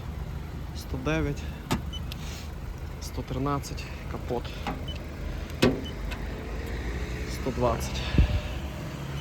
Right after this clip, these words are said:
Як бачимо, автомобіль має легеньке одне підфарбування, а все інше в рідній фарбі.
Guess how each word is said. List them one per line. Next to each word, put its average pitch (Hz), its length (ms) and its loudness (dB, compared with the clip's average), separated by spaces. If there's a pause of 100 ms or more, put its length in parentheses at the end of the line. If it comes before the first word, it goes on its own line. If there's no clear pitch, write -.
(160)
Як 135 140 6
бачимо, 147 400 10
автомобіль 143 480 8 (920)
має 139 260 10
легеньке 139 520 10
одне 127 280 8
підфарбування, 196 720 6 (1800)
а 139 60 4
все 165 240 6
інше 156 300 6 (680)
в - 40 2
рідній - 240 4
фарбі. - 360 2